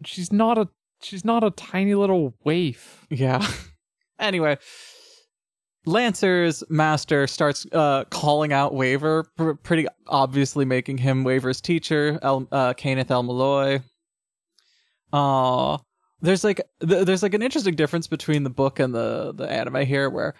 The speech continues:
Speaker 2: in the anime, Waver is, like, pissing himself scared from the start.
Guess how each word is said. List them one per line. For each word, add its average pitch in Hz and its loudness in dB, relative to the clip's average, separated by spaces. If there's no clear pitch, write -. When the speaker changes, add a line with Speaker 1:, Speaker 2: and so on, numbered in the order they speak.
Speaker 2:
in 139 0
the 139 -2
anime, 180 2
Waver 143 2
is, 139 0
like, 123 -2
pissing 147 0
himself 135 0
scared 127 0
from 135 -8
the 127 0
start. 131 -2